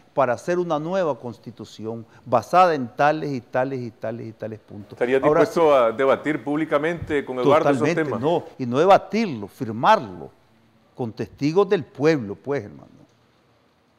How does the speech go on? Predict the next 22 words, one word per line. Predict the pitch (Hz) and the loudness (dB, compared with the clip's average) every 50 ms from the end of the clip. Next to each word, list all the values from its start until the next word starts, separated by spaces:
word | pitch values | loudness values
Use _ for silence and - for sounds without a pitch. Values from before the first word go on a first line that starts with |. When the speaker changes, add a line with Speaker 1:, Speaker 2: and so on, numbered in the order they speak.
| _ _ _ _ | _ _ _ _
Speaker 1:
Que | - 101 | -16 -12
sea | - 127 135 | -6 -4 -4
el | 143 135 | -4 -4
pueblo | - 156 160 175 180 | -2 -2 -2 0 -2
el | 175 - | -2 -2
que | - 196 | -2 -2
nos | 202 190 117 | -2 -2 -4
juzgue | 120 143 151 139 107 107 117 | -2 -2 -4 -4 -6 -8 -12
si | 110 - 127 | -12 -12 -14
comprome-, | - 123 117 - 131 120 113 117 - - - _ _ | -12 -12 -12 -10 -8 -8 -8 -10 -12 -16 -20 _ _
si | - 139 120 | -10 -8 -6
no | 120 120 120 113 107 95 90 - | -4 -4 -4 -6 -6 -8 -10 -10
alcanzamos | - 110 110 - 110 101 - 123 127 131 123 143 | -10 -8 -8 -8 -10 -6 -4 -4 -4 -2 -2 -2
esto. | 160 - - - - - - | -4 -4 -6 -14 -20 -20 -4
Ahora, | _ 147 156 151 135 | _ 2 2 2 0
si | - - 147 | 0 -2 -4
el | 135 | -4
plan | - - 139 143 156 160 | -4 0 0 0 0 2
de | 180 190 | 0 0
gobierno | 185 185 185 190 196 202 190 190 190 | 0 0 0 2 0 0 0 -2 -2
de | 190 196 170 | 0 0 -2
él | 127 113 104 95 | -2 -4 -6 -10